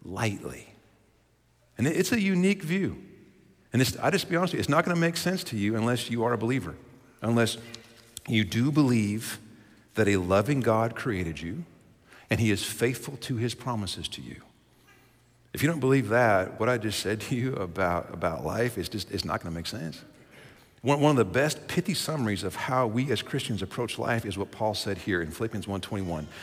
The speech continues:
"To live is Christ. To die is gain." To live is good. And when we die, it'll be even better yet.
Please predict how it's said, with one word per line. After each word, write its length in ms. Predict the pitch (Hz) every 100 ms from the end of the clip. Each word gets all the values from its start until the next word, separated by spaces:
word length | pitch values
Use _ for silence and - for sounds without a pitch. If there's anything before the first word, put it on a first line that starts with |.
| - -
"To 120 | - 104
live 580 | 90 135 226 240 190 - - - - - -
is 140 | -
Christ. 600 | - - 107 85 - - - - - _ - - _
To 80 | 110
die 680 | 80 110 - 92 71 85 107 - - -
is 280 | 95 92 - -
gain." 360 | 92 82 69 69 - - _ _
To 100 | -
live 520 | 92 107 220 277 - - - - - -
is 320 | - 139 120 - - - 104
good. 520 | 135 156 135 92 - - - - - - - _
And 120 | 107
when 140 | 127 131
we 160 | 123
die, 600 | 107 107 123 190 220 226 - - - - - - - _ _
it'll 160 | 143 185
be 120 | 151
even 160 | 139 131
better 220 | 139 151
yet. 380 | 220 - -